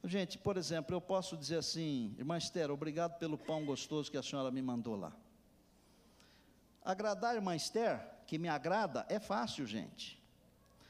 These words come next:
O Espírito da verdade, ele faz com que eu agrade até aos inimigos. O Espírito da verdade,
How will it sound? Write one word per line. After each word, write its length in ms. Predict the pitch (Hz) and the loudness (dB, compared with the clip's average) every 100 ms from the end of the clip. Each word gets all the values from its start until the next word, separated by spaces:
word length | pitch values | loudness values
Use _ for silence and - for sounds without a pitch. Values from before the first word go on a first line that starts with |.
| - | -6
O 120 | 180 | 0
Espírito 580 | 208 - - 277 285 220 | 0 0 2 4 4 2
da 140 | 202 185 | 4 4
verdade, 680 | 170 120 170 226 196 151 151 | 4 2 4 4 4 2 0
ele 240 | 190 202 | 2 0
faz 320 | - 190 214 | 2 2 2
com 200 | - 202 | 0 -2
que 120 | 190 190 | 0 2
eu 120 | 180 | 4
agrade 460 | 160 160 185 185 | 4 4 2 4
até 220 | 180 - 202 | 0 2 0
aos 180 | 220 | 2
inimigos. 1000 | 220 233 175 180 135 - - - - - - - - - - - - - - - | 0 0 2 0 -2 -8 -8 -10 -10 -14 -20 -20 -20 -20 -20 -20 -20 -20 -20 -6
O 140 | - 240 | 2 4
Espírito 640 | 226 - - 294 285 - | 4 0 2 2 2 4
da 100 | 214 | 4
verdade, 720 | 170 165 139 220 233 151 143 | 6 4 6 6 6 6 0